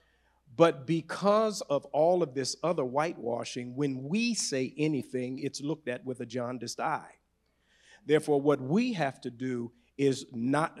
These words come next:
uh, again, as I was arguing, we have to normalize the conversation,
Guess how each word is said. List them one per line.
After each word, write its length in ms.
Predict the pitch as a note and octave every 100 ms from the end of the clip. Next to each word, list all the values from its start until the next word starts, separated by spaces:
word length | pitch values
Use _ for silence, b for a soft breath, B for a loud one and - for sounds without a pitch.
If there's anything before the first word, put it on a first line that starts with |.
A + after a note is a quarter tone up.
| C3
uh, 120 | -
again, 460 | C3+ C#3+ C#3+ B2 -
as 100 | B2+
I 80 | C3+
was 160 | C#3+ C#3+
arguing, 380 | B2 B2+ B2+ C3+
we 80 |
have 160 | D#3 D3+
to 40 |
normalize 600 | C3 C#3 G3 A#3+ E3 C#3
the 80 | B2
conversation, 720 | - B2 B2 - B2 B2 B2